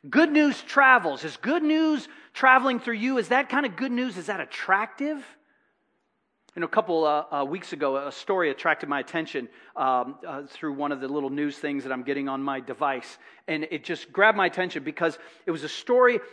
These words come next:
of this girl, and she's a waitress. I think she's a single mom, if I got all the facts straight. And she's out in Utah, and there was a, there was this, uh, uh, a bill for the night at the sports bar that she was working at during the Michigan-Utah game.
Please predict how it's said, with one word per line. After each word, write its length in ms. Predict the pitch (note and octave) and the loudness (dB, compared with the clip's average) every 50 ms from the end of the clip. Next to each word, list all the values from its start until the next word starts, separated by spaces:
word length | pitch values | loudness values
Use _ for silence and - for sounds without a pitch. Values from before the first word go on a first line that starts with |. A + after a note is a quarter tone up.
| - - | -8 -6
of 120 | - D3+ C#3 | -6 -4 -4
this 200 | D3+ C#3 - B2+ | -4 -6 -8 -10
girl, 600 | A#2 - F#3+ G3+ G3+ F3+ D#3+ D3 C#3 C#3 C#3 - - - _ - | -4 0 2 4 4 4 4 2 2 0 -4 -6 -14 -18 _ -10
and 160 | F3 D#3+ D3 | -8 -8 -8
she's 380 | - - - F#3+ G3 F#3 D3+ D3+ | -8 -10 -8 -8 -8 -6 -4 -4
a 60 | D#3 | -6
waitress. 580 | C#3 C#3 D#3+ G#3+ A3+ A3+ A3+ - A#3 G#3+ - F#3 | -2 0 2 4 4 2 2 0 -2 -2 -2 -4
I 60 | D3 | -6
think 180 | D3 G3 G#3 | -8 -8 -8
she's 180 | - G#3+ F#3 E3+ | -8 -10 -10 -12
a 40 | F3 | -10
single 280 | - - G#3 G3 F#3 | -8 -6 -4 -2 -2
mom, 280 | F3 F3 F3 F3 F3 F3 | 0 2 4 4 4 2
if 100 | D#3 - | 0 -2
I 80 | E3+ D3+ | 0 2
got 160 | E3 E3 D#3+ | 2 2 2
all 80 | D#3 | 2
the 80 | D3 C#3+ | 0 0
facts 300 | - F3 D#3 D#3 - - | 0 0 0 2 0 -4
straight. 320 | - - E3 D#3 D#3 D#3 - - - - _ - | -4 -2 -2 -2 -2 -4 -8 -14 -20 -18 _ -6
And 240 | - D#3 D#3 C#3 | -6 -4 -4 -6
she's 240 | - - E3+ D#3 C#3+ | -8 -8 -8 0 6
out 200 | G3 G#3+ A3+ G#3+ | 6 8 8 6
in 140 | G3+ G3 F#3 | 4 0 -2
Utah, 640 | F3 A3 A#3 G3+ - - E3+ D#3 D3+ D3 D3 D3 - - - - - _ | -4 -6 -8 -6 -2 0 2 4 4 4 2 2 -2 -6 -20 -20 -10 _
and 440 | - E3 E3 D#3+ D#3 D#3+ D#3 D3+ D3+ | -2 0 0 2 0 0 -2 -4 -2
there 160 | F3 F3+ F#3 | 0 2 2
was 180 | E3+ F3 D#3 C3 | 2 0 0 0
a, 220 | E3 D3+ D3+ C#3+ - - - - | 0 0 0 -2 -4 -10 -6 -2
there 120 | - F#3 | 0 0
was 200 | E3+ F3 D3 - - | 0 0 -2 -4 -4
this, 300 | D#3 D#3+ D3+ D#3 - - | -2 -2 -2 -2 -4 -2
uh, 300 | F3 E3 D3+ D3 C#3+ C3+ - - - _ - | 0 2 2 2 0 -2 -4 -10 -14 _ -4
uh, 160 | D#3 D3 D3 - | -4 -2 -2 0
a 100 | D#3+ D#3 | -2 -2
bill 480 | A#2+ - - A3+ B3 A#3 A3 G3 F3+ D#3 | -2 -2 2 6 8 8 8 6 4 0
for 160 | - - F3 | 0 -2 -2
the 140 | D3+ D#3+ D#3+ | 0 2 4
night 320 | E3+ F3+ F#3 F#3+ F#3+ E3+ | 4 6 6 6 4 2
at 80 | C#3+ - | -2 -4
the 80 | C#3+ | -8
sports 400 | - - - - G#3 G#3 G3+ G#3 | -12 -6 0 2 2 2 2 0
bar 240 | G3+ F#3+ F3+ E3+ E3+ | 0 2 2 2 2
that 160 | D3+ D#3+ D3 | 0 -4 -8
she 100 | - - | -10 -8
was 160 | E3+ D#3 C#3 | -8 -8 -6
working 320 | D3 D#3+ F3+ F#3 F3+ F#3 F3 | -4 -2 -2 -2 -2 -2 -2
at 160 | E3+ E3+ E3 | -2 -2 -2
during 180 | - E3+ D#3+ D#3 | -2 -2 -2 -2
the 60 | C#3 | -2
Michigan-Utah 1000 | D3 F3 G#3 - - G#3+ F3+ G3+ F3+ D#3+ D3+ D#3 F#3+ G#3 F#3+ - G#3 G3 F#3+ G3 | -2 -4 -4 -6 -6 -4 -4 -4 -4 -4 -6 -8 -10 -10 -6 0 0 2 2 0
game. 340 | F3+ G3 G3+ G3+ G#3 G#3+ | -2 -4 -6 -6 -8 -8